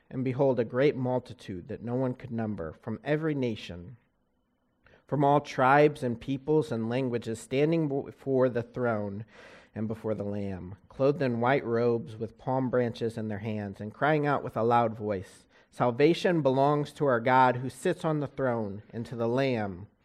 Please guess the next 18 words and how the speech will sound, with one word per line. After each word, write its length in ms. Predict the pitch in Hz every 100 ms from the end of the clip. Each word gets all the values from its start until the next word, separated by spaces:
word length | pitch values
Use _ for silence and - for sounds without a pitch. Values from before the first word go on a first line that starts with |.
| - - -
And 100 | -
all 140 | 143 175
the 140 | 185
angels 420 | 147 151 143 127
were 100 | 123
standing 520 | 123 - 143 151 156 135
around 260 | 127 117
the 60 | 113
throne 360 | - 117 110
and 160 | 113 110
around 340 | 117 127 143
the 160 | 139 -
elders 460 | 120 120 117 117 -
and 160 | - 113
the 60 | 104
four 280 | - 147 147
living 300 | 147 135 127
creatures, 580 | - 113 - 90 92